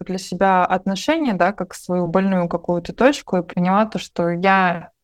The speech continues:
у меня нет проблем в отношениях с другими, хотя я раньше так говорила и вообще, в принципе, все оправдывала этим, то, что да, у меня просто не клеится, да, у меня просто там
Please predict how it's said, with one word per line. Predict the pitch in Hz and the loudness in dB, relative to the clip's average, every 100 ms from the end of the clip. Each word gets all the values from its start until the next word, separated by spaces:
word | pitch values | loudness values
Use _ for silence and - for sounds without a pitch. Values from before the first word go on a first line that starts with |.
| 196 | -2
у | |
меня | 202 | 2
нет | 202 220 - | 2 0 0
проблем | 185 175 190 185 170 | -4 0 0 0 -2
в | |
отношениях | 180 190 - 220 196 180 | -2 -2 0 0 2 0
с | 170 | -2
другими, | 170 185 180 320 294 | -2 -2 2 2 2
хотя | 208 180 185 175 | 0 -2 2 2
я | 175 | 2
раньше | 180 180 - | 0 -2 -4
так | 180 170 | -6 -4
говорила | 170 175 180 254 269 175 | -2 0 2 2 2 0
и | 170 170 | 0 -2
вообще, | 175 - 190 | -2 -2 -4
в | |
принципе, | - 170 170 - - | 0 -2 -2 -8 -16
все | - 185 | -2 2
оправдывала | 170 180 180 170 160 160 | 2 4 2 0 -2 2
этим, | 214 277 - 170 | 0 0 -10 -12
то, | - | -14
что | - - | -12 -8
да, | 202 339 | 2 4
у | |
меня | 269 214 | 4 0
просто | 202 226 - | -2 -2 -4
не | 185 | -2
клеится, | 185 180 170 170 - | 0 0 -2 -6 -16
да, | 214 269 254 | -4 0 0
у | |
меня | 185 175 | 0 -4
просто | - - - | -8 -8 -8
там | 151 | -6